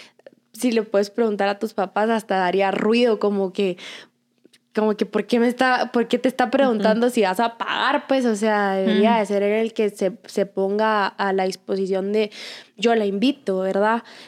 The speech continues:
Speaker 1: Em, ¿qué más? Eh, apoyarlo en, en sus sueños. Eh, o sea, a, a lo que iba con el apoyarlo no es en hacer todas estas cosas sin límites y sin medidas, porque después,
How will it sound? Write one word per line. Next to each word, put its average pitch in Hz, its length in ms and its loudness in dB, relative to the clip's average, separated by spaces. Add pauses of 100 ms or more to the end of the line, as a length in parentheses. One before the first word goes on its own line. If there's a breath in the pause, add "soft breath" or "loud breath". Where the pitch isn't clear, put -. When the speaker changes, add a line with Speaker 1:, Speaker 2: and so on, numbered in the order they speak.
(160)
Speaker 1:
Em, 196 640 0 (640)
¿qué 247 120 2
más? 247 480 -2
Eh, 247 320 0
apoyarlo 247 720 2
en, 240 240 0
en 240 180 2
sus 233 180 -4
sueños. 254 600 0 (280)
Eh, 262 120 2
o 277 80 2
sea, 294 120 2
a, 262 120 0
a 262 180 0
lo 262 160 0
que 247 140 -2
iba 311 260 2
con 294 200 0
el 233 140 2
apoyarlo 214 680 0
no 247 220 0
es 247 160 -2
en 254 100 0
hacer 208 240 -2
todas 220 240 0
estas 226 300 -4
cosas 233 280 0
sin 196 200 -4
límites 240 420 -2
y 220 60 -4
sin 208 200 -4
medidas, 196 380 0
porque 226 280 -4
después, 202 360 -4